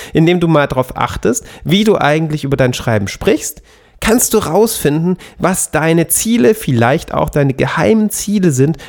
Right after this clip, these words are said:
wenn du über dein Schreiben sprichst. Also wenn du dich immer nur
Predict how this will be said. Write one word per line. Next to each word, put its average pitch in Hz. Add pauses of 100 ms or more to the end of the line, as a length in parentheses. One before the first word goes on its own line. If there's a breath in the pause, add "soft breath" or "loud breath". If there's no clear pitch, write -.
wenn 143
du 156
über 143
dein 131
Schreiben 101
sprichst. - (260)
Also 123
wenn 147
du 147
dich 151
immer 160
nur 143